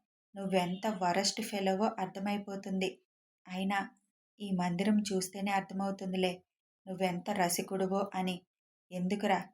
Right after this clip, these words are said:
కాషాయ వస్త్రాలు వేసుకొని వాటి పరువు తీసేస్తున్నారు మీరు? ఒక్క చూపుతోనే మా అన్నయ్య నువ్వేంటో పసిగట్టేశాడు. ఇంకా నువ్వు ఆలోచిస్తూ కూర్చుంటే అవదు. నిన్ను వెనక్కి తగ్గకుండా చేయాలి.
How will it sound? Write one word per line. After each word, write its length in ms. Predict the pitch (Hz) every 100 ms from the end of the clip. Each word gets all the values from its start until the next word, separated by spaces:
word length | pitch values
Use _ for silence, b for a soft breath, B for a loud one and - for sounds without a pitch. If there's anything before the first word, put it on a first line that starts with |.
| _ _ _ -
కాషాయ 480 | 185 190 - 208 202
వస్త్రాలు 480 | 196 196 196 196
వేసుకొని 600 | 190 185 - 196 196 190 - _ _ _
వాటి 240 | 196 196 208 -
పరువు 300 | 180 180 196
తీసేస్తున్నారు 840 | 208 208 196 202 190 - 196 196 196
మీరు? 480 | 190 185 175 - _ _ _ -
ఒక్క 240 | 180 - 214 208
చూపుతోనే 520 | 208 208 214 208 208
మా 180 | 196 196
అన్నయ్య 460 | 180 175 196 196 - -
నువ్వేంటో 600 | 185 190 185 185 185 190 208
పసిగట్టేశాడు. 1000 | 202 190 196 196 196 190 190 190 185 185 _ _ _ _ _ _ 185
ఇంకా 380 | 185 185 208
నువ్వు 260 | 208 202 185
ఆలోచిస్తూ 600 | 185 196 202 214 208 214
కూర్చుంటే 640 | 202 196 202 190 202 208 -
అవదు. 420 | 190 196 185 - - _ _ _ _ -
నిన్ను 240 | 247 247 247 180
వెనక్కి 400 | 185 220 226 240
తగ్గకుండా 580 | 262 262 214 214 208 214
చేయాలి. 580 | 214 190 196 190 -